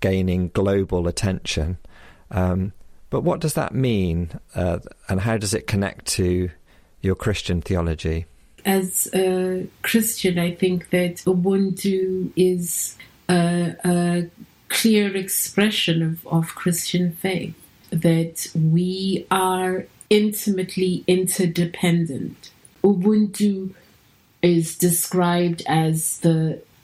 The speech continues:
Speaker 2: essence of humanity, our humanness. Um, and as human beings,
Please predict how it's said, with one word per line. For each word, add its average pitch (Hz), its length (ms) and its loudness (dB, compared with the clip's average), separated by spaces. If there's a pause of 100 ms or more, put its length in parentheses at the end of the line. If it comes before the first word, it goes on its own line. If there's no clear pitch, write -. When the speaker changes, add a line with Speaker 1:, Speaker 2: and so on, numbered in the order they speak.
(120)
Speaker 2:
essence 170 800 0
of 156 320 0
humanity, 156 1120 0
our 170 260 4
humanness. 151 1500 0 (480)
Um, 165 500 0 (640)
and 170 400 2 (260)
as 175 420 0
human 214 640 2
beings, 170 760 0